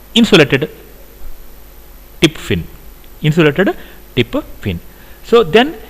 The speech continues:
heat lost without fin, the fin is not there. If the fin is not there, the heat will be lost from the area A C. Area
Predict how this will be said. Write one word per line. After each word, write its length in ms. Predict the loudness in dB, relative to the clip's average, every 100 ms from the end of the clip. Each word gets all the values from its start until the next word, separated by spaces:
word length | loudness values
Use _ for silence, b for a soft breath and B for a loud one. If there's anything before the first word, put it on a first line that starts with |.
| -20 -16
heat 400 | -2 0 2 4
lost 240 | 4 4
without 360 | 2 6 6 4
fin, 280 | -2 -4 -8 -6
the 140 | -2 -2
fin 240 | 2 4
is 160 | 4 4
not 280 | 4 4
there. 240 | 0 -4 -8 -14 -20 -20 -20 -20 -20 -10
If 100 | -4
the 60 | -2
fin 240 | 0 2
is 160 | 2 4
not 280 | 2 2
there, 240 | 0 0 -2 B B B
the 120 | -4 0
heat 260 | 0 0
will 140 | 0 2
be 120 | 4
lost 320 | 6 4 2
from 220 | -4 -2 0
the 140 | -2 -6 -20 -20 -20 -20 -8
area 380 | 2 4 4 2
A 140 | 0 -2
C. 300 | -4 -12 -14 -20 -20 -20 -20 -20 -20 -20 -20 -20 -20 -20 -20 -20 -14 0
Area 360 | 2 4 0